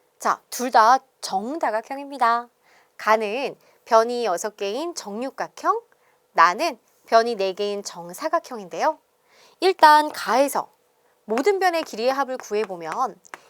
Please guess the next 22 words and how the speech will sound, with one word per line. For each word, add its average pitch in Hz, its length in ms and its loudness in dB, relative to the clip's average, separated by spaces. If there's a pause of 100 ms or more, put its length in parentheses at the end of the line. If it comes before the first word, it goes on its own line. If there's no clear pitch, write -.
(200)
이를 269 320 -2
몇 180 200 2
번 285 180 -2
더하면 214 340 0
돼요? 240 360 4 (400)
여섯 190 340 2
번 294 160 -2
더하면 208 320 -2
되니까 208 480 2 (280)
이 202 80 -6
곱하기 190 560 -2
육, 240 200 -4
십이 - 340 -2
센티미터가 294 680 -6
되겠고요. 185 520 -2 (720)
나는 226 640 4
정사각형인데 247 1120 -2 (340)
한 453 180 2
변의 440 260 4
길이를 294 460 -2
구해야 214 360 -4
돼요. 160 260 -10